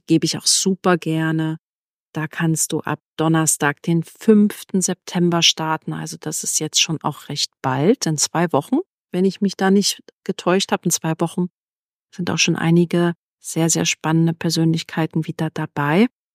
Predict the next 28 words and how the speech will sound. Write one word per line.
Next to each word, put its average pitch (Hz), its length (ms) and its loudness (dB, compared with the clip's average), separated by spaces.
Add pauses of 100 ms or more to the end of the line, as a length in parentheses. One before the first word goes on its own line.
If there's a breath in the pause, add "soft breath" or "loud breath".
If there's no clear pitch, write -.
(120)
Also 165 180 0
sei 165 240 4
gerne 160 340 2
auch 170 120 0
beim 170 200 2
Genius 170 400 0
Report - 400 -4
Training 180 480 0
dabei, 170 580 0 (640)
das 160 240 0
am 147 200 -6
fünften - 640 2
September 170 600 0
startet. 160 680 -2
Da 156 140 -2
sind 156 240 -2
wir 147 120 -4
in 147 160 -6
sechs - 440 0
Terminen 156 640 -2
zusammen, 151 720 -6 (560)
jeweils 151 920 0
von 147 460 -6
immer 160 260 0
donnerstags 165 1040 0
achtzehn 151 680 -2 (400)
Uhr 160 160 -2
dreißig 156 880 0